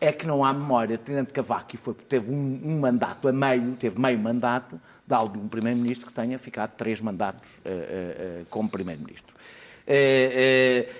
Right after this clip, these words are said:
e o outro é que a ala centrista do Partido Socialista ainda não arranjou um candidato para se confrontar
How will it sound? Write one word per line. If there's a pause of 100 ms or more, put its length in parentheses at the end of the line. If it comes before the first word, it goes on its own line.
(120)
e
o
outro
é
que
a
ala
centrista (160)
do
Partido
Socialista
ainda
não
arranjou
um
candidato (340)
para
se
confrontar